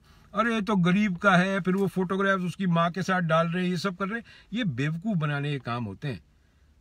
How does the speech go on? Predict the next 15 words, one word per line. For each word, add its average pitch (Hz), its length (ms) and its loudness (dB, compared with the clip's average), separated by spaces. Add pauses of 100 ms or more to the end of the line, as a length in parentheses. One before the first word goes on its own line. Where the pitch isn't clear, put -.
माँ 135 340 0
के 175 120 -4
पास 165 240 0
जाना, 147 280 -4
ये 220 120 -4
सब 233 220 -4
उनका 233 200 -4 (140)
पर्सनल 175 420 -2
है, 135 280 -4 (200)
उनका 151 240 -4
फैमिली 160 440 -2
है, 202 60 -2
उनकी 170 280 -2
माँ 143 280 2
है, 147 240 -2